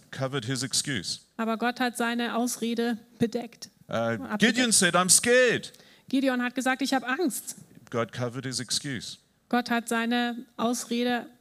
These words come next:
Speaker 2: abgedeckt.
Speaker 1: Jeremiah and Timothy both said, „I'm too young.“
Speaker 2: Jeremia und Timotheus haben beide gesagt, „Ich bin zu jung.“
Speaker 1: God said, „Don't let that hold you back.“
Speaker 2: Und Gott hat gesagt, „Lass dich davon nicht abhalten.“
Speaker 1: Lazarus said, „I'm dead, I can't follow you.“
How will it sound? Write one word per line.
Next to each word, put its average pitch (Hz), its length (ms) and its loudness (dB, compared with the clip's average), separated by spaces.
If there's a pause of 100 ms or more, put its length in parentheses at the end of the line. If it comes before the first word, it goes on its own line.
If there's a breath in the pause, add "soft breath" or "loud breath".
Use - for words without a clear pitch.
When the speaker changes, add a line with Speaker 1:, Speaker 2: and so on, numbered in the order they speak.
(340)
Speaker 2:
abgedeckt. 214 640 -8
Speaker 1:
Jeremiah 226 600 4
and 143 120 -2
Timothy 214 420 4
both 180 260 4
said, 196 200 4
„I'm 190 140 4
too - 160 2
young.“ 240 420 4 (440 loud breath)
Speaker 2:
Jeremia 269 600 2
und 233 240 -2
Timotheus 254 460 -2
haben 220 140 0
beide 240 180 -2
gesagt, 240 240 -2
„Ich 269 120 -6
bin 302 140 0
zu - 120 0
jung.“ 277 400 0 (100)
Speaker 1:
God 110 220 -4
said, 135 260 -4
„Don't 143 240 -4 (260)
let 147 160 -4
that 127 200 -6
hold 143 180 -4
you 151 80 -4
back.“ 151 240 -2 (500 loud breath)
Speaker 2:
Und 226 100 0
Gott 233 180 0
hat 240 120 -2
gesagt, 233 320 -2
„Lass 214 180 0
dich 220 120 -10
davon 214 280 0
nicht 220 160 0
abhalten.“ 226 460 -4 (120)
Speaker 1:
Lazarus 240 760 6
said, 220 160 4
„I'm 208 180 6
dead, 240 300 6
I 226 100 8
can't 247 320 2
follow 208 280 2
you.“ 143 240 0